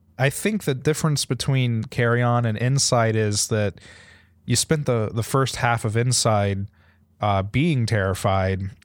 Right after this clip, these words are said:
and then you become terrifying. Whereas with Carry On, you're just that terrifying all the way through.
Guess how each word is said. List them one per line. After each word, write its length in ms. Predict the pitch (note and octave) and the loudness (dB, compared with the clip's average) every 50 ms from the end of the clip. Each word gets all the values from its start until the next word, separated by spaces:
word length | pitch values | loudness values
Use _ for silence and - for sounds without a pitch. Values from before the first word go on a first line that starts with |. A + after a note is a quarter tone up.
| - | -4
and 140 | - A#2 A2+ A2+ | -2 0 0 2
then 140 | A2+ A2+ | 2 2
you 100 | A2 G#2+ | 0 0
become 360 | G#2 A2 - - B2 G#2+ G#2+ G2+ | 0 -2 -2 0 -2 0 -2 -2
terrifying. 880 | - A#2+ A#2+ C3+ C3 A#2 - A#2 G#2 G#2 G2+ G2 G2 G2 G2+ F#2+ - - | -2 0 0 2 0 0 0 0 0 2 2 0 0 -2 -2 -4 -6 -6
Whereas 360 | - A#2+ A2+ A2 G#2+ G#2+ G2+ | -2 0 0 2 2 0 0
with 120 | G#2+ - - | -2 -6 -4
Carry 320 | - C3 C3+ D3 C#3+ B2+ | -2 -2 0 0 0 0
On, 400 | A2+ G#2 G2+ G2 G2 G2 F#2+ G2 - _ - - - - - _ _ _ - | 0 0 0 -2 -2 -2 -4 -6 -8 _ -20 -20 -20 -20 -20 _ _ _ -4
you're 100 | A#2+ C3+ | -2 0
just 260 | D#3+ D#3 - - - - - - - | 0 0 0 -2 -4 -8 -12 -4 0
that 240 | C3 A#2 A2+ - | 0 0 0 -2
terrifying 760 | - - - C3+ C#3 C#3 B2+ A2+ - - B2 A#2+ A2+ A2 A2 A2 | -6 -4 -2 0 0 2 0 0 0 0 2 2 2 2 0 0
all 140 | A2 A2+ | 0 0
the 100 | A2 A2+ | 2 0
way 180 | G#2+ G#2+ G2+ G2 | 0 0 0 -2
through. 540 | - - - C#3 D3 C3+ A#2 G#2+ G#2 G2+ | -2 -2 -2 0 0 0 0 0 -2 -2